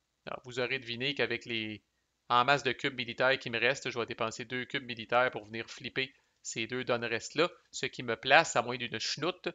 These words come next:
dans une excellente position pour faire la milestone de ne pas avoir d'unrest pantoute à la fin d'un tour. C'est ce que je vise. Let's go. Trois en trois, hostie, cinq de prestige encore une fois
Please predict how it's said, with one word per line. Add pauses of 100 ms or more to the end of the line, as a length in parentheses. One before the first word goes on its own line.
(320)
dans
une
excellente
position
pour
faire
la
milestone
de
ne
pas
avoir
d'unrest
pantoute
à
la
fin
d'un
tour. (840)
C'est
ce
que
je
vise.
Let's
go.
Trois
en
trois,
hostie,
cinq
de
prestige
encore
une
fois